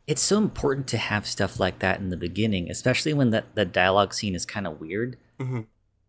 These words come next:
Speaker 1: to let you know you're in for a wild ride. You
Speaker 2: No, no,
Speaker 1: know?
Speaker 2: I, I remember watching that scene and being like, "What the fuck is this? What am I watching? I thought I was supposed to see
Speaker 1: <laughs>
Speaker 2: this dude with pins in his head,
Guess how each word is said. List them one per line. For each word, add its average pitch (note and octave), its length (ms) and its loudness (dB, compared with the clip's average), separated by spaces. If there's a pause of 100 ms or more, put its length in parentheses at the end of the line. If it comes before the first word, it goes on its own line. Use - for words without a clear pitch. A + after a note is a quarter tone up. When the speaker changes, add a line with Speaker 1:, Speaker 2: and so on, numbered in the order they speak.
Speaker 1:
to C3+ 120 -2
let C#3 200 2
you C#3 80 4
know A#2+ 280 6
you're G#2 240 0
in A2 280 -4
for G2+ 320 4
a - 120 -2
wild E2+ 500 -2
ride. - 320 -10 (920)
You F#4 140 0
Speaker 2:
No, - 0 -
no, E2+ 140 4
Speaker 1:
know? F#2 100 -10
Speaker 2:
I, C#3+ 80 -4 (220)
I D3 80 8
remember F3 400 4
watching B2+ 480 -2
that G3 180 0
scene G#3 420 -4 (640)
and C3+ 200 0
being B2+ 240 0
like, A#2+ 240 -6
"What D#3 240 -4
the D4+ 80 0
fuck - 600 -6
is G3+ 260 0
this? A2 180 -8
What D#3+ 120 0
am C4+ 80 4
I F#3+ 140 4 (140)
watching? B2+ 480 4
I D#3 100 -2
thought A3 180 2
I A3 40 6
was G3+ 120 -2
supposed D3+ 240 6
to F#3+ 80 8
see F#3 160 0
Speaker 1:
<laughs> - 0 -
Speaker 2:
this E3 180 -4
dude E3 220 -8
with E3 180 0
pins F#3 320 -2
in D3+ 100 0
his A#2+ 120 -2
head, A#2+ 240 -2